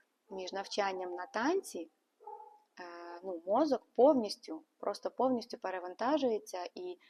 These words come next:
тоді з новими силами ти вже готовий йти вчитися, е, далі. Е, для дівчат яка користь? Е, ну,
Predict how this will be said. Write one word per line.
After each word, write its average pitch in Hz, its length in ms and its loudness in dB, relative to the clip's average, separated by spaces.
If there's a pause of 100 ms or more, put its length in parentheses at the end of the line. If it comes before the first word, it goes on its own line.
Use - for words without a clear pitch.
(140)
тоді 196 240 -2
з 185 60 -8
новими 196 340 -2
силами 262 480 0
ти 185 160 -8
вже 175 140 -8
готовий 214 520 -4
йти 202 260 -6
вчитися, 214 680 -8 (420)
е, 175 240 -8
далі. 226 300 -2 (440)
Е, 175 200 -6
для 190 160 0
дівчат 196 640 -2
яка 247 260 0
користь? 226 680 0
Е, 190 180 -4
ну, 185 380 -8